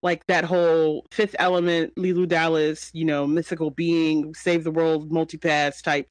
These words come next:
situation, to where if you just back off feeling like you need to have all this full development at a micro, a mic-, macro level,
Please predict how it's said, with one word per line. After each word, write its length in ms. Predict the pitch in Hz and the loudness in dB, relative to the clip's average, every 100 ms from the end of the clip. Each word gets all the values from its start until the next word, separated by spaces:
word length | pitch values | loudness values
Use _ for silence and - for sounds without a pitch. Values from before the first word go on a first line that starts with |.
| _ | _
situation, 800 | 170 - 156 160 151 151 147 143 - - - - _ _ _ - | -10 -6 0 0 0 -2 -2 -4 -10 -20 -20 -20 _ _ _ -4
to 100 | 226 | 0
where 560 | 202 208 190 185 175 - _ _ _ | 2 2 2 2 0 -6 _ _ _
if 220 | - 240 214 | -2 -2 0
you 100 | 214 | 0
just 260 | 247 262 180 160 | 0 -4 -8 -2
back 300 | 196 233 247 | 0 0 0
off 240 | 214 208 - | 0 0 -4
feeling 420 | - 214 214 196 | -6 -2 0 0
like 220 | 180 170 | 0 -2
you 100 | 175 | -4
need 200 | 180 180 | 0 0
to 80 | 165 | 0
have 300 | 165 170 170 | 0 0 0
all 200 | 165 160 156 | 0 0 0
this 200 | 156 - | -2 -6
full 260 | - 170 | -2 -2
development 680 | 160 160 160 156 - 151 139 - | 0 0 0 -2 -2 -4 -4 -2
at 160 | 151 | 0
a 80 | 143 | 0
micro, 460 | 143 143 156 - 151 | 0 0 -2 -4 -4
a 80 | 151 | -2
mic-, 320 | 139 147 165 _ | 0 0 -2 _
macro 500 | 156 151 165 170 165 | -2 0 0 0 -2
level, 560 | 143 156 156 131 127 139 | 0 0 0 -2 -4 -6